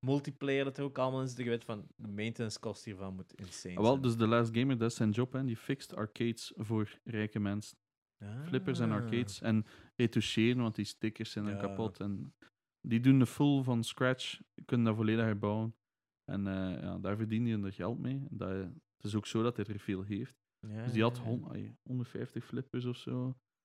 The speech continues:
Speaker 2: Maar je moet echt zijn arcadehandel zien. Dus
Speaker 1: Ja,
Speaker 2: die
Speaker 1: ik ga het
Speaker 2: heeft zo zijn
Speaker 1: opzoeken.
Speaker 2: huis. En hij had zo zijn collection room, nog een collection room bijgebouwd, nog één bijgebouwd, nog één bijgebouwd.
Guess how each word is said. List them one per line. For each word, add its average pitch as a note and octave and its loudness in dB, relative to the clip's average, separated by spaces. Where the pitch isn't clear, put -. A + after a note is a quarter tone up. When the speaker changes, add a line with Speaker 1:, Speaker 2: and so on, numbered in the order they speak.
Speaker 2:
Maar - -6
je A2 2
moet C3+ 6
echt C3 0
zijn C3+ 2
arcadehandel A2+ 0
zien. A2 0
Dus G#2+ 2
Speaker 1:
Ja, C#3+ 4
Speaker 2:
die - 6
Speaker 1:
ik D3+ -4
ga - -16
het A#2 0
Speaker 2:
heeft B2+ 2
zo C3 6
zijn A#2+ 4
Speaker 1:
opzoeken. G#2+ 6
Speaker 2:
huis. E3+ 4
En - -20
hij A2+ -2
had B2 0
zo B2+ -2
zijn A2+ 4
collection C#3 2
room, D#3 2
nog A#2+ 0
een B2 -4
collection B2 0
room C3+ 2
bijgebouwd, B2 0
nog A#2+ 0
één B2 0
bijgebouwd, A#2+ -2
nog A#2+ -2
één A#2+ 0
bijgebouwd. A#2 2